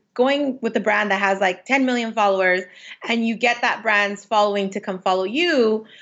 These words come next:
but it's always been important for me to have, like, active followers, right? Engaged followers. If you do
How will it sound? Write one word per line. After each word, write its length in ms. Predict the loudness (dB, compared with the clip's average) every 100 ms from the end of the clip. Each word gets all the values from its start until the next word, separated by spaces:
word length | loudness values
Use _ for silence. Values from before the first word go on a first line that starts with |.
| -18 0
but 440 | 2 2 0 -16 _ _
it's 160 | -2 2
always 300 | 2 2 0
been 100 | -2
important 440 | -2 0 0 0
for 120 | -2 -2
me 160 | -2
to 140 | -4 0
have, 220 | 2 2
like, 220 | 0 -2 -2
active 460 | 0 0 0 -2 0
followers, 560 | -4 -2 -4 -4 -2
right? 240 | 2 2 0
Engaged 520 | -4 -2 0 0 -4
followers. 540 | -2 0 0 0 0 -4 _
If 220 | -4 -4 -2
you 160 | -6
do 460 | -4 0 2 2